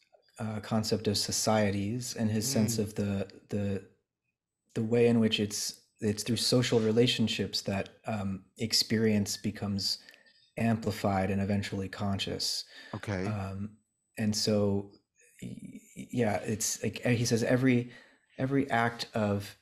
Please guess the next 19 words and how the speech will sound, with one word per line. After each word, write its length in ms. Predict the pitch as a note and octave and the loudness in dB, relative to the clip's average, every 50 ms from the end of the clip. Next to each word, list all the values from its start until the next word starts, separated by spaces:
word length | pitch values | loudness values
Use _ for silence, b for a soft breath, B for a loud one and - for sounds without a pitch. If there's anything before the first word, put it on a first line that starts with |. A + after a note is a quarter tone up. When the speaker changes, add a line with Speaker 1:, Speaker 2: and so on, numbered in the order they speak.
| _ _ - | _ _ -8
Speaker 1:
experience 720 | G#2+ - - - - - A2+ A2+ A2+ A2+ A2 G#2+ G#2+ - | -6 -4 -2 -2 -2 0 2 4 4 6 6 4 2 0
is 140 | - G2 G2 | -2 -6 -6
a 60 | G2 | -4
social 440 | - - - G#2+ G#2+ - - A2+ G#2 - | -4 -2 -2 0 0 0 0 -2 -2 -2
effort 320 | A2 G#2+ - - G#2+ G2 | -4 -4 -2 -2 -2 0
employing 460 | G#2 G2+ G2+ - - A2 G#2 G2+ G2+ | 0 -2 -2 -2 -2 -2 0 0 -2
the 80 | G2 G2 | -2 -2
whole 160 | G#2+ G#2 G2+ | -2 -2 -2
universe," 640 | G2 G2+ G#2 G#2 G#2 G#2 G#2 G2+ G#2 - - - - | 0 0 0 -2 0 -2 -2 -2 -2 -4 -4 -6 -8
I 40 | A2+ | -8
think 180 | A2 G#2+ G2+ G#2 | -8 -8 -6 -6
is 220 | G2+ G#2 - - | -6 -8 -8 -8
basically 500 | - A2+ G#2 G2+ - - - - G2 F#2+ | -6 -6 -6 -6 -6 -8 -6 -4 -2 -2
a, 100 | G2 G#2 - - - - - _ _ _ _ _ _ _ _ _ B B B B B B B B | -4 -6 -8 -18 -20 -20 -20 _ _ _ _ _ _ _ _ _ B B B B B B B B
one 140 | - G#2+ G#2 | -2 0 0
of 60 | G#2 | 2
his 140 | G#2 G2 G#2 | 0 0 0
lines. 360 | G#2 G2+ G2 G2 G2+ - - | 0 0 0 0 0 -2 -2
But, 240 | - - A#2 - | -2 -2 -2 -2